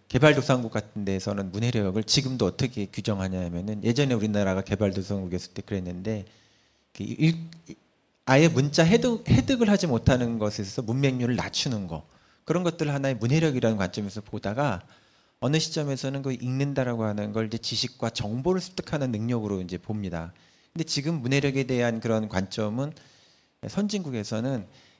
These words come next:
자기의 정체성을 형성해 나가는 그런 계기들을 찾아가는 것을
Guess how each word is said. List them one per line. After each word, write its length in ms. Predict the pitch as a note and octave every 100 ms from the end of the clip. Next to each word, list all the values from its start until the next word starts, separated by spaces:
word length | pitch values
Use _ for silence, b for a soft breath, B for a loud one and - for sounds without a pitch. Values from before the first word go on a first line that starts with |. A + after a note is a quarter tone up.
| b
자기의 560 | - A2+ C#3+ F3 F3+
정체성을 840 | - A2+ B2 - C#3+ - D3+ D3+ D#3+
형성해 540 | E3+ A3 A3+ A3 G3
나가는 520 | C#3 G2+ G#2+ A#2 A2+ F#2+ b b
그런 240 | - D#3
계기들을 540 | - A2+ A#2+ F#3+ B3 A3+
찾아가는 500 | - A#3+ G#3 F3+ D3+
것을 460 | B2+ A#2 C#3+ C3